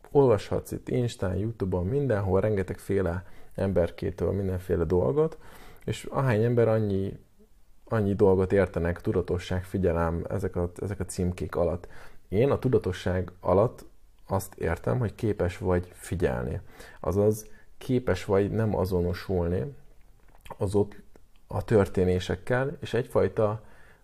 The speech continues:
a figyelem állapotból képes vagy szemlélni a történéseket. Ami ugye valahol a szexnél pont, hogy nem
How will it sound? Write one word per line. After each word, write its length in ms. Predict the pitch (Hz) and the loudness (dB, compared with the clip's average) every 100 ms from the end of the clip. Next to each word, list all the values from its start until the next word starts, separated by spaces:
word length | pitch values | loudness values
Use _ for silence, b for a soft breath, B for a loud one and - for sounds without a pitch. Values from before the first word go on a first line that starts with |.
| - | -8
a 360 | 92 90 90 98 - b b | -4 -2 -2 -4 -8 b b
figyelem 440 | - 135 95 92 | 2 6 6 6
állapotból 640 | 101 98 85 90 90 92 | 4 2 2 -2 2 2
képes 480 | 92 - 101 85 82 | 2 -2 -2 -2 -4
vagy 120 | - | -4
szemlélni 480 | 92 - 90 90 82 | -4 0 0 2 0
a 120 | 82 87 | -2 -4
történéseket. 1040 | 92 82 - 78 78 85 - - - - - B B B B | 0 -2 -2 -6 -4 -4 -6 -6 -6 -8 -18 B B B B
Ami 220 | 98 110 | 0 2
ugye 140 | 107 | 4
valahol 800 | 95 123 95 - 85 92 107 135 B B B - - | 8 10 8 6 4 6 6 2 B B B -20 -8
a 140 | 92 | -8
szexnél 1400 | - - 92 95 - - - - - 107 95 87 92 113 - | -4 0 2 2 -2 -10 -8 -8 -6 0 2 4 4 2 2
pont, 220 | 107 101 | 2 2
hogy 320 | - 95 - - | 2 0 0 -2
nem 560 | 98 120 82 82 87 | 2 4 4 2 -2